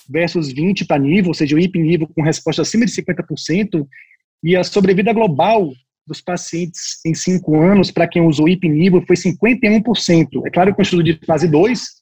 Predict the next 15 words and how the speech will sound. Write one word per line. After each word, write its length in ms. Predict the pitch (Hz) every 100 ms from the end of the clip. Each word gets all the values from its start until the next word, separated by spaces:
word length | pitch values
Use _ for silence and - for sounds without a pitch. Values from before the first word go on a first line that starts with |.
| _ _ _
mas 220 | 147 170
cinquenta 480 | - 180 214 269 233
e 20 |
um 100 | 226
por 140 | 247 226
cento 400 | - 160 147 143
versus 460 | 175 196 - 196
trinta 260 | - 214 226
e 60 |
quatro 360 | - 165 170 175
quem 160 | - 190
usou 160 | 156 180
apenas 320 | - 185 185
de 80 | 185
nivolumab. 520 | 180 214 170 135